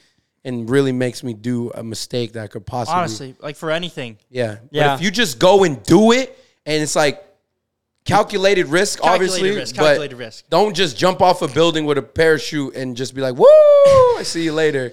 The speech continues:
Speaker 2: Yeah, make sure it's, like,
Speaker 1: Like,
Speaker 2: tucked
Speaker 1: yeah.
Speaker 2: good and, you know, wrapped.
Speaker 1: But I would,
Speaker 3: Yes.
Speaker 1: I think the, the swim down would get me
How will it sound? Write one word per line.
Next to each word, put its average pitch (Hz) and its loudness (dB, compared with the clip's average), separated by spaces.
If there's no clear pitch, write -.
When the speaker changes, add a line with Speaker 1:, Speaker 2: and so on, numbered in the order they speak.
Speaker 2:
Yeah, 139 -10
make 160 -6
sure 170 -8
it's, 143 -10
like, 123 -12
Speaker 1:
Like, 131 -6
Speaker 2:
tucked 143 -8
Speaker 1:
yeah. 117 -6
Speaker 2:
good 135 -12
and, 123 -16
you 120 -16
know, 117 -14
wrapped. 127 -12
Speaker 1:
But 170 -2
I 185 2
would, 220 -2
Speaker 3:
Yes. 143 -8
Speaker 1:
I 160 0
think 190 -4
the, 165 0
the 147 -6
swim 170 -4
down 143 0
would 120 -8
get 131 -6
me 117 -8